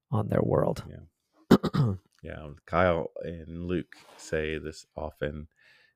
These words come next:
Speaker 2: that, um, one of their, um, mantras is to, you know, they wanna bring heaven to
Speaker 1: Mm,
Speaker 2: earth.
Speaker 1: mm.
Speaker 2: You know, they are the slice of heaven, um, to the people that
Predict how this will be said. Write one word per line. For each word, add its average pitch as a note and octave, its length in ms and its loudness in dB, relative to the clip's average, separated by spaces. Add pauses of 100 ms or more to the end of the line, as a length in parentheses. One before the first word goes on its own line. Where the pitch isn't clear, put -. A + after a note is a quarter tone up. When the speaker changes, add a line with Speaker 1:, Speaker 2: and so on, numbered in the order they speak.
(100)
Speaker 2:
that, D2+ 420 -4
um, D2+ 540 -6
one D#2+ 200 -2
of D2+ 60 0
their, D2+ 180 6 (920)
um, D2+ 420 -4 (160)
mantras D2 600 2 (140)
is D2+ 520 0
to, E2 380 -4 (320)
you - 140 -4
know, D#2 140 -2
they D2+ 100 0
wanna D#2+ 240 2
bring D2+ 380 2
heaven D2 460 6 (580)
to - 80 0
Speaker 1:
Mm, C#2 60 4
Speaker 2:
earth. C#2 360 0
Speaker 1:
mm. G#2 260 -4
Speaker 2:
You D2+ 140 -8
know, D2+ 320 -10 (800)
they D#2+ 220 -2
are D2+ 420 4
the D2+ 320 -4
slice - 640 0
of D2 140 -4
heaven, D2 500 -4 (920)
um, D2+ 500 -8 (200)
to D2 280 -2
the - 100 -6
people C#2+ 520 2 (180)
that C#2 180 6